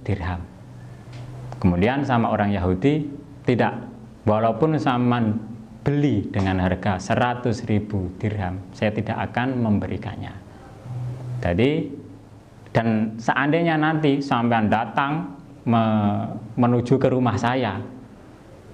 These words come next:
yang di hari kiamat itu, yang terbuat dari intan berlian itu, saya tidak akan memberi sampean apapun.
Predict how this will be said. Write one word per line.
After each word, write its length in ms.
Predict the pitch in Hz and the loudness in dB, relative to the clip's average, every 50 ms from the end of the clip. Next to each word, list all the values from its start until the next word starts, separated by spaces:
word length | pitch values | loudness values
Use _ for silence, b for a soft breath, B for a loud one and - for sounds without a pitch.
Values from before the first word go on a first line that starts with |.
| - - - - - | -20 -20 -20 -8 -2
yang 300 | - 104 95 92 92 92 | 0 0 2 2 0 0
di 380 | 98 98 95 92 92 90 92 92 | 2 2 2 4 2 0 0 0
hari 240 | 92 92 90 98 92 | 0 0 0 0 0
kiamat 420 | 92 98 98 92 92 98 92 92 107 | 2 2 2 2 4 2 0 2 0
itu, 320 | 98 92 95 147 160 185 180 | -2 0 0 -2 -2 -2 -2
yang 160 | 131 110 110 | -4 -4 -4
terbuat 480 | 110 98 92 - - 104 95 92 90 | -4 -4 -6 -4 -2 0 0 0 0
dari 420 | - 92 92 90 90 95 92 92 98 95 - - - - - - - - | 0 0 0 0 0 0 0 -2 -2 -6 -10 -12 -14 -16 -16 -6 0 0
intan 400 | 107 95 92 98 95 92 92 92 | 2 2 2 0 0 0 0 -2
berlian 400 | 95 92 95 98 98 92 92 92 | -2 0 0 2 2 2 0 0
itu, 240 | 92 92 151 156 156 | -2 -2 -4 -4 -2
saya 180 | - 139 135 | -2 -2 0
tidak 380 | 135 143 135 135 127 117 117 110 | 2 0 0 0 0 -2 -4 -4
akan 240 | - 139 143 143 139 | -4 -4 -4 0 0
memberi 400 | 139 135 135 101 120 107 113 110 | 2 2 2 2 2 0 0 -2
sampean 400 | - 120 107 104 113 120 123 - | -2 -2 -2 -2 -2 -2 -4 -4
apapun. 480 | - 101 90 - 110 - - - 104 | -4 -6 -6 -6 -10 -12 -12 -14 -14